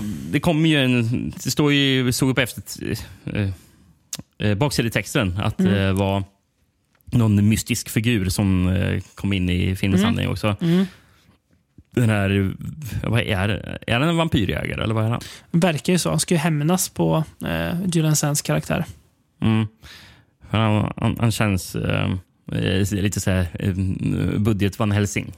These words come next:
Speaker 2: Mm,
Speaker 1: känns han.
Speaker 2: verkligen så.
Speaker 1: Eh, <laughs> ehm, spelas av Kenneth Cranham.
Speaker 2: Mm.
Speaker 1: Eh, som även spelar, eh, ja, The Big Bad, eh, Shanard i Hellraiser två.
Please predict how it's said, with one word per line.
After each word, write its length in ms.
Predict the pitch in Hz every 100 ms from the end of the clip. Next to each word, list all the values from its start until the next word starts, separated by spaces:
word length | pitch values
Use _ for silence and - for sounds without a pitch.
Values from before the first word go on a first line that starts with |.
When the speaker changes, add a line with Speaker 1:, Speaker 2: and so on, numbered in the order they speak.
| -
Speaker 2:
Mm, 140 | - 160
Speaker 1:
känns 200 | 170 160
han. 80 | -
Speaker 2:
verkligen 600 | 156 151 143 - 156 147
så. 120 | 147 151 -
Speaker 1:
Eh, 320 | 107 95 104 - - - -
<laughs> 480 | - - - 165 -
ehm, 720 | 104 101 98 98 98 98 101 -
spelas 380 | - 127 110 107
av 120 | 107
Kenneth 380 | - 131 120 117 - -
Cranham. 560 | - 113 123 120 156 - _
Speaker 2:
Mm. 280 | 165 165 208 - - - -
Speaker 1:
Eh, 420 | - 101 92 92 95
som 580 | - 107 98 95 95 -
även 200 | 113 95
spelar, 840 | - 107 95 92 90 50 50 50 50
eh, 460 | 50 50 - 50 - -
ja, 240 | - 101 - - - - 76 98
The 100 | 98
Big 240 | 107 110
Bad, 440 | 135 135 98 95 90 - - 107
eh, 240 | 104 95
Shanard 600 | - 127 120 131 98 98 -
i 200 | 117 107 95
Hellraiser 460 | 117 104 107 107
två. 200 | 98 -